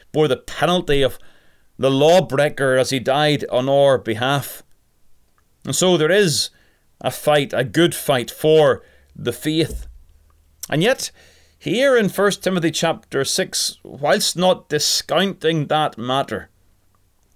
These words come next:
I believe the main issue here is a battle in the heart of the child of God to hold on to faith, the faith with which he lays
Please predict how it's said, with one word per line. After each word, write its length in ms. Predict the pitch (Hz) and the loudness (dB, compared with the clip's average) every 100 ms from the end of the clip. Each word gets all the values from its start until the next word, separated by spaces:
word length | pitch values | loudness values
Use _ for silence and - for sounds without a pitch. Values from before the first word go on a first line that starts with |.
| _ - | _ -4
I 100 | 127 | -2
believe 440 | 135 165 214 160 | 0 0 0 0
the 140 | 156 151 | 0 0
main 340 | 156 185 160 | 2 0 -2
issue 380 | - 175 - 160 | -4 -4 -2 -4
here 400 | 110 107 117 107 - _ _ _ _ _ _ _ _ | -2 -2 -2 -4 -12 _ _ _ _ _ _ _ _
is 180 | - 127 | -4 0
a 80 | 135 | 0
battle 640 | 113 131 185 208 214 214 185 _ _ _ _ _ _ _ | 0 0 0 0 0 -2 -8 _ _ _ _ _ _ _
in 260 | 156 170 190 | 0 2 2
the 100 | 190 | 2
heart 480 | - 156 175 185 - | 0 2 4 4 0
of 120 | 147 | -2
the 100 | 165 | -2
child 480 | - - 151 165 160 | -6 -2 2 2 0
of 100 | 113 | -2
God 420 | 117 143 147 143 - _ _ _ _ _ _ _ | 2 2 2 -2 -10 _ _ _ _ _ _ _
to 140 | - | -6
hold 360 | 113 160 202 190 | -2 2 2 2
on 380 | 135 165 175 160 | 2 4 2 -2
to 400 | - - 156 147 | -4 -2 -2 -2
faith, 560 | - 107 92 90 - - _ _ _ _ _ _ _ _ - | -4 -6 -6 -10 -20 -20 _ _ _ _ _ _ _ _ -14
the 140 | 135 156 | -4 -2
faith 460 | 180 220 247 - | 0 0 0 0
with 180 | 202 208 | -4 0
which 280 | 196 190 - | -2 -2 -4
he 200 | 185 208 | -2 -2
lays 460 | 190 185 190 - | 2 2 2 -2